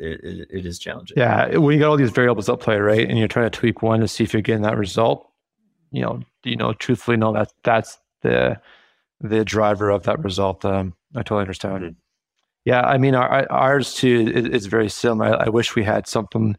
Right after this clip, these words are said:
Speaker 2: as cool as that metric, but I, I wanna go back to fooling around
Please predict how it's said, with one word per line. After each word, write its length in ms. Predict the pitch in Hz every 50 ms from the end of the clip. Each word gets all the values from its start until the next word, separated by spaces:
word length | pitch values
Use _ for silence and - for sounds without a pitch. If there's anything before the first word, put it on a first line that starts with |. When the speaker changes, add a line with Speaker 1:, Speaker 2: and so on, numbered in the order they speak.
| - - - - _ -
Speaker 2:
as 100 | - - -
cool 260 | - - 123 113 113
as 80 | 104 98
that 200 | 110 110 123 120
metric, 360 | 117 107 107 - - 110 - -
but 200 | 117 113 110 - - - - - _ _ -
I, 200 | 120 120 117 117 - - - - -
I 280 | - - - 143 143
wanna 280 | 135 110 127 135 143 156
go 100 | 147 135
back 260 | 113 120 117 113 117 -
to 100 | 131 117
fooling 340 | - - 131 131 123 123
around 680 | 123 120 117 117 117 113 117 117 113 113 117 113 110 107